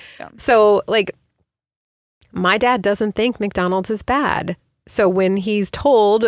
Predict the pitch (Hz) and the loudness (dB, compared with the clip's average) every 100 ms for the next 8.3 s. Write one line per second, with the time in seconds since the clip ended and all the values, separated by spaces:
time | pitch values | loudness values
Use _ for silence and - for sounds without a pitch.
0 | 196 185 185 196 196 233 247 208 190 185 | -2 0 0 0 2 2 2 0 0 0
1 | 185 185 190 185 180 - 240 226 180 - | 0 0 0 0 -2 0 0 2 0 -4
2 | - 233 262 269 226 196 - - - _ | -6 -4 -2 0 0 -2 -6 -10 -16 _
3 | _ _ _ _ _ _ - - 156 - | _ _ _ _ _ _ -10 -10 -8 -10
4 | - 214 233 233 - 254 220 - 208 190 | -8 -2 2 2 2 -2 -2 0 0 0
5 | 196 190 - 185 202 202 202 175 165 190 | -2 -2 0 2 0 -4 -4 -2 -2 -2
6 | 180 170 190 180 165 160 170 208 - 175 | -2 -2 -4 -6 -4 -2 -2 -4 -8 -8
7 | 185 170 170 190 185 - 180 185 - 220 | -2 0 0 -2 -4 -2 -2 -2 0 0
8 | 196 185 180 | 0 0 -2